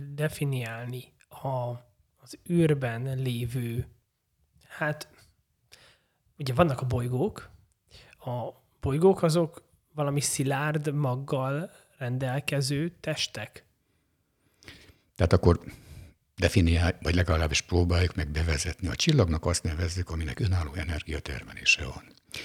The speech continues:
Speaker 2: Tömegét tekintve általában a csillagok olyan naptömegben kifejezve, tehát a mi napunk tömegében kifejezve,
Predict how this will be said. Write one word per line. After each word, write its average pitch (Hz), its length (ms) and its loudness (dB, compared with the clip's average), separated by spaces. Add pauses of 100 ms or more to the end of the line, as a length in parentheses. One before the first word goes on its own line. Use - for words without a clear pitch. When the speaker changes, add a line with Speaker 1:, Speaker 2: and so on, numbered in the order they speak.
(480)
Speaker 2:
Tömegét 101 440 8
tekintve 98 460 6
általában 85 500 4
a 78 40 2
csillagok 90 540 4
olyan 80 380 2 (960)
naptömegben 85 800 6
kifejezve, 87 880 4 (280)
tehát - 180 -8
a - 40 -4
mi 78 140 6
napunk 80 560 2
tömegében 80 580 -6
kifejezve, 90 640 4